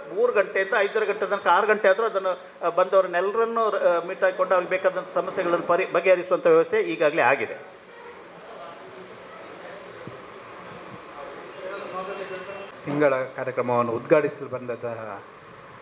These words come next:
Speaker 2: ಮಹೇಶ್ ಮೋಟರ್ಸ್ ಇದರ ಮಾಲಕರಾದಂತಹ ಜಯರಾಮ್, ಹಿರಿಯರಾದ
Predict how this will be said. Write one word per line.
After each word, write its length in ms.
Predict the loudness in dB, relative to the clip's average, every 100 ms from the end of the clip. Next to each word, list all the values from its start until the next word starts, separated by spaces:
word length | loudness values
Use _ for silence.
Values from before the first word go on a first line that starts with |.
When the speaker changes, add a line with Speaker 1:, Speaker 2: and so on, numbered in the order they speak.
| -20 -20 -16 -4
Speaker 2:
ಮಹೇಶ್ 500 | 0 4 4 4 0
ಮೋಟರ್ಸ್ 440 | 0 2 2 0 -14 -18 -20 -16 -2
ಇದರ 200 | 2 4 4 2 -6 -2
ಮಾಲಕರಾದಂತಹ 1000 | 2 4 4 4 4 2 0 0 0 0 -8 -16 -18 -18 -6 4
ಜಯರಾಮ್, 440 | 6 6 2 -2 -10 -14 -4
ಹಿರಿಯರಾದ 720 | 2 4 6 6 4 2